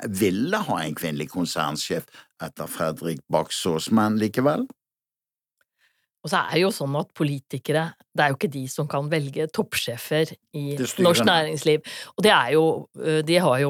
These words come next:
Speaker 2: en, en, heldigvis, for å si det sånn, eh, dette foregår jo i, i et styre som velger en konsernsjef, og det er jo styrets jobb å passe på at den har den riktige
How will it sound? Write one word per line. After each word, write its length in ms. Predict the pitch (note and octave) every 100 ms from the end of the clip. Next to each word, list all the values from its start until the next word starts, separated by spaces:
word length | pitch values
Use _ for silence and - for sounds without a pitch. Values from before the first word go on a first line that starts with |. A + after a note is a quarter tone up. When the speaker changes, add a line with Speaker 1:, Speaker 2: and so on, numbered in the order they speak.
| D3+
Speaker 2:
en, 140 | D3 D3
en, 140 | D3+ D3 C#3+ C3+ C#3+ - - D3
heldigvis, 760 | G3 E3 F#3+ D#3 E3+ F3 F3 -
for 160 | F#3
å 0 |
si 160 | - D#3
det 140 | E3
sånn, 240 | G#3+ G#3+ - - - - - _
eh, 160 | F3 F3 E3+
dette 240 | F3+ F#3
foregår 540 | F3+ A3 D3+ C#3 C#3+ D#3
jo 100 | F3 F3+ -
i, 140 | E3+ -
i 140 | E3 C3+
et 160 | F#3 -
styre 540 | - F#3+ C#3+ G#3 C#4+
som 240 | G3 F3 F#3
velger 400 | E3 C3 A#2 B2+
en 80 |
konsernsjef, 720 | B2+ D3 D3+ A#2+ B2 A#3+ - F3+
og 80 |
det 80 | F3+
er 80 | D3
jo 80 | D3+
styrets 560 | - G#3+ D#3+ C3 E3+
jobb 320 | G3 C4 A3+ E3+
å 20 |
passe 240 | F3+ D#3+ C#3
på 160 | -
at 80 | A2+
den 100 | D#3 B2+
har 260 | G#2 G2
den 100 | D3 C#3 _ _ -
riktige 480 | E3 - - -